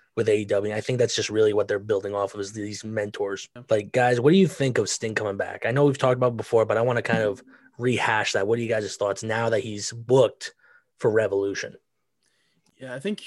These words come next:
Speaker 2: what you said, T J, I mean, obviously we talked about it before, and I don't think any of us were a fan of him coming back into the ring, but I didn't, I think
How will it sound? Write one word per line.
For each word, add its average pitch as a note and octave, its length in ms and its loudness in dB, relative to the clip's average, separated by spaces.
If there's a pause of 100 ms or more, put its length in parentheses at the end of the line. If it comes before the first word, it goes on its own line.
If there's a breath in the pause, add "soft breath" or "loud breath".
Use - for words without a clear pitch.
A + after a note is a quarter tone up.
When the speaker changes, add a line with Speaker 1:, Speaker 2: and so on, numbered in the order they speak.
Speaker 2:
what C3 280 -8
you C3+ 100 -8
said, B2 300 -14
T C#3 160 -6
J, C#3 360 -2
I C3+ 60 -6
mean, C3 160 -8
obviously C#3 460 -4
we B2 160 -10
talked C3+ 260 -8
about C3 220 -10
it A#2+ 80 -18
before, B2+ 420 -6
and A#2 180 -10
I - 80 -10
don't C3 140 -10
think C3 260 -10
any B2 200 -10
of B2+ 100 -12
us B2 180 -10
were B2 180 -12
a B2 40 -16
fan A#2+ 300 -14
of B2+ 100 -12
him C3+ 160 -8
coming C#3+ 260 -10
back C#3+ 220 -4
into D3 220 -8
the D3 80 -8
ring, D3+ 320 -4
but A#2+ 400 -8 (440 soft breath)
I D3 60 -6
didn't, D3 280 -4 (120)
I D3 100 -2
think D#3 340 -6